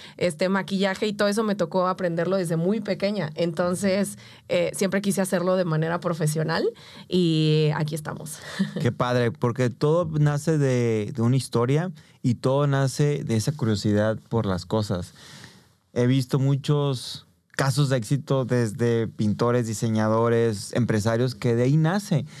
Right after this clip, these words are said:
Speaker 2: de esa curiosidad de identificar, "Oye, pero ¿por qué? ¿Y, y por qué la gente es exitosa? ¿O cómo puedo, cómo funcionan las cosas? ¿O cómo puedo crear bienestar, etcétera?". Me encanta porque sí me hace mucho sentido.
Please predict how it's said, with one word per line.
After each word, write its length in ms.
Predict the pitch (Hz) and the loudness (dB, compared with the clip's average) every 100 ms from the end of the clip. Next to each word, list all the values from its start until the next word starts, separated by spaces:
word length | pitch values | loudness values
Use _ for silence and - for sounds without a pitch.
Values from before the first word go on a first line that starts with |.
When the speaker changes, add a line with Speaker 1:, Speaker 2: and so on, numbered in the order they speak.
| - | -10
Speaker 2:
de 80 | - | -2
esa 140 | 165 175 | 0 0
curiosidad 560 | 160 143 107 123 127 | 2 0 2 2 2
de 140 | 143 156 | 4 2
identificar, 560 | 135 117 107 104 131 | 0 -2 -6 -2 0
"Oye, 180 | 135 151 | 2 2
pero 160 | 147 123 | 2 -2
¿por 260 | 117 113 98 | 0 -2 0
qué? 320 | 127 135 131 - - - | 0 2 0 -6 -20 -6
¿Y, 320 | - 131 131 | 0 4 4
y 80 | 131 | 2
por 160 | 135 135 | 0 0
qué 80 | 151 | 2
la 100 | 156 | 2
gente 220 | 151 147 | 2 2
es 80 | 147 | 2
exitosa? 540 | 147 123 139 131 127 | 2 0 2 2 2
¿O 60 | 120 | 2
cómo 260 | 139 156 | 2 2
puedo, 460 | 151 156 151 156 151 - - - | 2 2 4 4 0 -4 -18 -4
cómo 200 | 147 165 | 0 2
funcionan 440 | 156 151 135 151 147 | 4 2 2 4 2
las 160 | 120 | 0
cosas? 400 | - 131 127 117 | -2 0 2 0
¿O 60 | 117 | 0
cómo 320 | - 139 165 | 0 0 2
puedo 260 | 160 160 156 | 2 0 2
crear 520 | 135 123 123 135 147 151 - - | 2 2 2 0 -2 -6 -18 -6
bienestar, 500 | - 131 120 104 127 | 0 2 2 2 0
etcétera?". 360 | 123 120 107 107 | 0 0 -2 0
Me 120 | 110 | 0
encanta 500 | 107 - 127 123 143 - | 0 0 0 0 -2 -4
porque 440 | 117 104 - 104 - | -6 -6 -4 -4 -4
sí 400 | - 120 113 110 | 0 0 0 -2
me 160 | 120 | 0
hace 240 | 113 107 120 | 0 0 0
mucho 380 | 120 123 123 120 | 2 2 2 0
sentido. 600 | 113 104 113 110 117 | 0 0 0 0 0